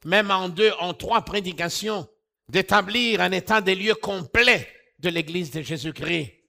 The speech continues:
Mes amis, ici au vingt et unième siècle,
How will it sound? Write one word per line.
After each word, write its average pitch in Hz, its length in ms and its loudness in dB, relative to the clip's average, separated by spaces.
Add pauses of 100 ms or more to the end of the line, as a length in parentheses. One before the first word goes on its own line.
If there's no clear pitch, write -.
(460)
Mes 147 160 -2
amis, 160 500 -2 (300)
ici 175 320 -4
au 165 80 2
vingt 165 280 0
et 180 40 -2
unième 175 260 -2
siècle, 143 640 -4